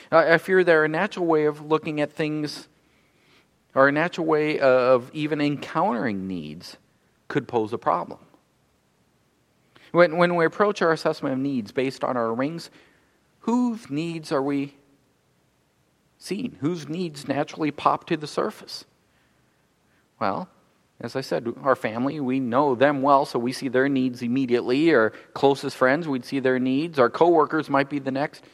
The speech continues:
Well, by the time we get to our friends and pr-, hopefully, and even then to our coworkers, there's a lot of unbelievers in those circles.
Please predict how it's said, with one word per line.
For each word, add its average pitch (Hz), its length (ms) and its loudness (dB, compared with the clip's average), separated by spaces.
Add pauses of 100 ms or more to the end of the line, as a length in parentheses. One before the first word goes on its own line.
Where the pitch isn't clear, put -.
(600)
Well, 196 280 8 (160)
by 180 100 8
the 190 60 2
time 240 160 2
we 247 80 -2
get - 280 0 (560)
to 160 120 2
our 139 80 6
friends 165 340 -2
and 139 160 -2
pr-, - 80 -10 (240)
hopefully, 139 500 0
and 110 340 -6
even 131 420 -2
then 135 420 2
to 131 140 0
our 110 100 2
coworkers, 139 640 0 (340)
there's 196 220 0
a 185 40 -2
lot 180 220 2
of 160 100 -2
unbelievers 143 880 -2
in 117 140 -2
those 117 180 0
circles. - 540 -8